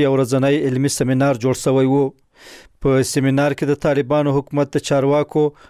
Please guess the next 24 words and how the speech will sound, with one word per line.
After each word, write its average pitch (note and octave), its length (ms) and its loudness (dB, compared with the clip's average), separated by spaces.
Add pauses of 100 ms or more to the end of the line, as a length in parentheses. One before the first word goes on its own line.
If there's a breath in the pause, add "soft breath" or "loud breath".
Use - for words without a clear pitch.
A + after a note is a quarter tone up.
(180 loud breath)
شاعرانو، C#3+ 540 0
لیکوالو C#3 520 0
او C#3+ 140 0
مینوالو C#3+ 420 0
ترڅنګ C#3+ 500 -2 (560 loud breath)
د C#3 200 2
سلطان C#3+ 420 -2
محمود C#3 380 0
غزنوي، C3+ 460 0 (320)
خاتم C#3 340 -2
النبیین C#3 560 0 (280 soft breath)
او C#3 200 0
مسلم C#3+ 460 -2
خصوصي C#3+ 500 -2 (440 loud breath)
او C#3 120 2
د C#3 320 0
غزني C3+ 320 0
دولتي C3+ 340 0
پوهنتونونو C#3+ 680 0
ځینو C3+ 280 0
استادانو C3+ 580 0
ګډون C3 280 -2 (100)
کړی C3+ 180 2
و. C3+ 260 0